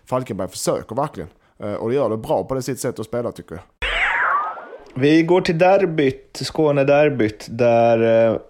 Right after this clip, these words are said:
Speaker 2: Malmö F F vann med fyra ett efter att, eh, ja, men jämn, eh, start. Två straffmål, eh, första trettiofem och det stod ett ett. Och sen så gjorde Malmö två ett direkt innan paus. Och sen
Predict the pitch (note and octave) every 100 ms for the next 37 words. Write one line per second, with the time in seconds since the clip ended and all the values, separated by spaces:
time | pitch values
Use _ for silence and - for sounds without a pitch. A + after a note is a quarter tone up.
0 | - A#2+ A#2 A#2 A#2+ A#2 B2 - A#2 A2+
1 | - - A#2 A2+ A2 A2 A2 - B2 A2+
2 | A2 F2 A2+ A2 - - - A2 - -
3 | - A2+ A2 G#2+ - - G#2 - _ _
4 | G#2+ G2+ G#2 A2 _ _ - - - _
5 | - A#2 C3 C3+ E3+ G3 F#3 F#3 F3+ E3+
6 | E3 E3+ C#3+ A2 - - - D3 D3 C#3+
7 | - C#3+ C#3 C#3 C#3 C#3 C#3 C#3 C3+ B2
8 | B2+ B2+ - B2+ A#2+ A#2+ - A#2+ B2 -
9 | B2 A#2 A#2+ A2+ A#2 - A2+ A#2 - G#2
10 | G#2+ - - - - - - - - -
11 | - A#2+ A2 - A2+ A2 G#2+ - A2+ A2
12 | A2 A2 A2+ G#2 G#2+ - G#2 F#2 - F2
13 | - - A2 G2 - G2 G#2 - D#3 D3+
14 | D3 - - - G#2+ G#2 A2+ F#2+ F#2+